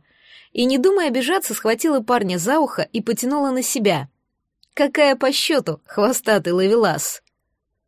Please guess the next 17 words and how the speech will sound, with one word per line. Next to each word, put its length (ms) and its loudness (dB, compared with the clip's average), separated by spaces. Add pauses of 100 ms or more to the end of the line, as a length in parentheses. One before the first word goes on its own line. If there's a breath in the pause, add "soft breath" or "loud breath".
(320)
«Ты 180 -2
моя 520 0
единственная», 920 -4 (420)
простонал 600 2
он, 200 2
пытаясь 420 2
высвободиться 640 0
из 100 0
моих 240 -2
пальцев. 500 -2 (420)
«Самая 500 -2
лучшая». 640 0 (1040)
«А 140 4
откуда 360 2
знаешь, 320 0
что 220 0
лучшая, 480 -2